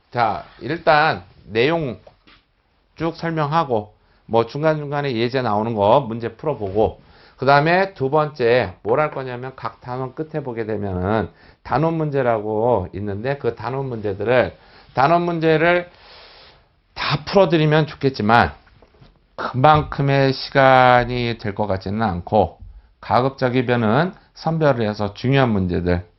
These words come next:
제가 풀어드리도록 하겠습니다. 그래서 이 구급 공무원을 준비하는 학생들이 이 화공 일반은 가급적이면은 이거는 고득점을 노려야 되는 과목이에요. 고득점.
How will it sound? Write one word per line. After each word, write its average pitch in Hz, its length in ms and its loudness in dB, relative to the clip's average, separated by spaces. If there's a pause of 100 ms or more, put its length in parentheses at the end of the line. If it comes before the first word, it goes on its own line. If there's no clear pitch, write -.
(100)
제가 104 520 2 (200)
풀어드리도록 123 720 -4
하겠습니다. 95 720 -4 (340)
그래서 113 580 4 (840)
이 160 580 6
구급 185 300 0
공무원을 165 800 6
준비하는 147 440 2
학생들이 135 800 2
이 127 160 2
화공 147 640 0 (100)
일반은 120 840 2
가급적이면은 139 880 -2
이거는 110 480 -4 (280)
고득점을 151 720 2
노려야 107 280 4
되는 95 240 0
과목이에요. 85 480 -4
고득점. 92 500 -2